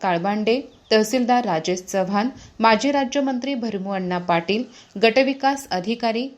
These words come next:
बांधकाम विभागाचे उपअभियंते, आरोग्य व ग्रामविकास अधिकारी आदी उपस्थित होते. शनिवारी आमदार पाटील आणि जिल्हाधिकारी अमोल येडगे यांनी काणूर खुर्द येथील धनगरवाड्याला भेट देऊन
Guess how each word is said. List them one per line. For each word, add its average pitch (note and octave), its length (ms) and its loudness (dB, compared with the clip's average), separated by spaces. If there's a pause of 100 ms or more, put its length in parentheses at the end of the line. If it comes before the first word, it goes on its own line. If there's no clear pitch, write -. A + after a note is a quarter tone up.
बांधकाम G3+ 460 2
विभागाचे G#3 720 0
उपअभियंते, G#3+ 880 -2 (240)
आरोग्य A#3+ 480 4
व C#4 120 -2
ग्रामविकास G3+ 760 -4
अधिकारी F3 560 0 (320)
आदी G3+ 340 2
उपस्थित G3 400 -6 (100)
होते. F3+ 340 -4 (360)
शनिवारी D4 540 2
आमदार A#3 420 -2
पाटील G3 540 -4
आणि F#3 240 -4
जिल्हाधिकारी A3 800 0
अमोल F#3 260 0
येडगे E3+ 480 0 (280)
यांनी A#3 180 4
काणूर A#3 440 0 (100)
खुर्द C4 220 0
येथील A#3 380 -2
धनगरवाड्याला G#3 800 -2
भेट G3 360 -2
देऊन B3 240 4